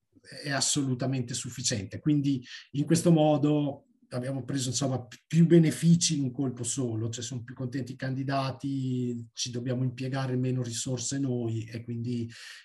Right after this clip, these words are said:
eh, in questo momento, diciamo che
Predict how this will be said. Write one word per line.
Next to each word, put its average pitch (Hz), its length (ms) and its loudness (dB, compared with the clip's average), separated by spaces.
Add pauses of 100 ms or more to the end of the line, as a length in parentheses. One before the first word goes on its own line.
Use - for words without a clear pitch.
eh, 107 540 -12 (1500)
in 139 140 0
questo 151 320 0
momento, 120 800 -2 (1080)
diciamo 101 280 -8
che - 360 -14